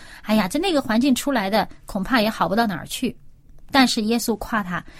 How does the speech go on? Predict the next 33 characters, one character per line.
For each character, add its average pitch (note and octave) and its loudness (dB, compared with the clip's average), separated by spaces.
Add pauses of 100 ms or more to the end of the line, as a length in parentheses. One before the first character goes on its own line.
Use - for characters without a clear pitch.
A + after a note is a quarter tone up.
(120)
他 - 0
是 A#3 0
一 G3+ -2
个 G#3 -2
诚 F3+ 0
实 - -2
的 E3 -6
人， D3 -10 (260)
心 - 2
里 D#4+ 6
没 A#3+ 6
有 F#4+ 6
诡 D#3 2
诈。 A#3 2 (2000)
而 E4+ 6
且 E4+ 6
呢， D#4+ 8
我 D4+ 8
们 A#3 6
看 D#4 2
到 D4 8
耶 E4 8
稣 F4+ 2
他 - 0
的 D#4 8
能 G3+ 6
力 D4 8
也 F#3+ 4
真 C4+ 4
是 B3+ 2
很 E3+ -4
奇 - -6
妙， F#3+ 0